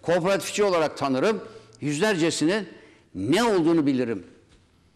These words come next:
İşte oradaki açmaz noktalar nedir onları tespit edip ona göre mevzuat yazmışım, kanun yazmışım. Yeni bir kooperatif kanunu yazmışım.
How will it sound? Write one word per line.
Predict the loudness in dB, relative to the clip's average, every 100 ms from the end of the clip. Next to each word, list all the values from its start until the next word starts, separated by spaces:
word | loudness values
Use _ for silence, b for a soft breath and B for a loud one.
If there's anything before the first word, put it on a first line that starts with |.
| _ _ _ _ _
İşte | -8 -2
oradaki | 0 2 0 0
açmaz | -2 -2 0 0 2
noktalar | 0 0 0 2 2 2
nedir | 2 0
onları | 2 2 2 0
tespit | -2 -2 -2
edip | -2 -2 -2
ona | 0 2
göre | 2 2
mevzuat | 2 2 0 0 -2 -2
yazmışım, | -4 -4 -8 -10 -8
kanun | -4 -2 0
yazmışım. | 0 -2 -6 -10 -4
Yeni | -2 0
bir | -2
kooperatif | -2 -2 -2 -4 -6 -6
kanunu | -4 0 0
yazmışım. | -2 -4 -10 -14